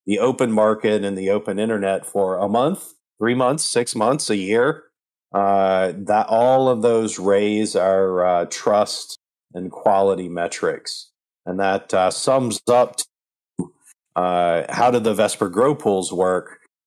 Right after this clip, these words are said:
They, uh, examine, uh, those metrics. That produces a list of yield strategies, modular automated yield strategies, which are going out to Compound or Harvest or Aave or Yearn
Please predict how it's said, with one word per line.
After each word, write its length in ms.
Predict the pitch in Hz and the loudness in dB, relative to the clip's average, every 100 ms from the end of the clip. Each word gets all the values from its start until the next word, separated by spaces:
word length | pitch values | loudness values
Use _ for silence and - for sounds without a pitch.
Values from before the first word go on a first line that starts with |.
| _ | _
They, 560 | 98 107 107 107 104 | 0 2 2 2 2
uh, 640 | 101 98 95 92 87 87 - | 2 2 2 2 2 2 0
examine, 1080 | 101 92 90 104 117 113 104 98 95 92 - _ _ _ _ | -4 -4 -4 -2 0 0 -2 -4 -6 -8 -10 _ _ _ _
uh, 240 | 90 90 87 | -4 -2 -2
those 300 | 107 107 98 | -2 -2 -2
metrics. 800 | 104 127 - 104 95 - - - | 0 0 0 -2 -2 -4 -12 -6
That 240 | 92 95 - | -2 -2 -2
produces 560 | 101 104 - 98 90 | -4 -4 -4 -6 -4
a 160 | 95 87 | -4 -4
list 440 | 87 104 110 - | -4 -4 -4 -4
of 200 | 104 87 | -6 -6
yield 580 | 82 98 113 110 107 95 - | -8 -2 0 0 -2 -4 -12
strategies, 1120 | - - 101 110 104 85 80 76 82 98 - - - - | -12 -2 2 4 2 -2 -6 -8 -6 -6 -8 -14 -20 -16
modular 840 | 87 95 107 110 _ - 101 101 98 | -2 0 0 -2 _ -4 0 0 0
automated 560 | 101 104 95 101 95 82 | 0 0 0 -2 -2 -4
yield 320 | 95 107 92 | -2 -2 -2
strategies, 960 | - - 98 101 85 73 73 - - - - - _ | -8 0 0 2 -2 -8 -12 -10 -10 -12 -20 -20 _
which 160 | 120 135 | -2 -2
are 60 | |
going 300 | 117 131 127 | 0 2 2
out 200 | 123 120 | 2 0
to 100 | 113 | -2
Compound 720 | 98 147 131 107 101 85 80 80 | -2 0 0 0 -2 -2 -4 -4
or 100 | 82 | 0
Harvest 640 | 139 127 92 87 - - | 4 4 2 -4 -6 -4
or 100 | 90 | 0
Aave 680 | 123 127 110 98 87 80 80 | 4 4 4 0 0 -2 -4
or 140 | 82 | -6
Yearn 640 | 90 117 139 104 - 76 | -2 0 2 0 -4 -10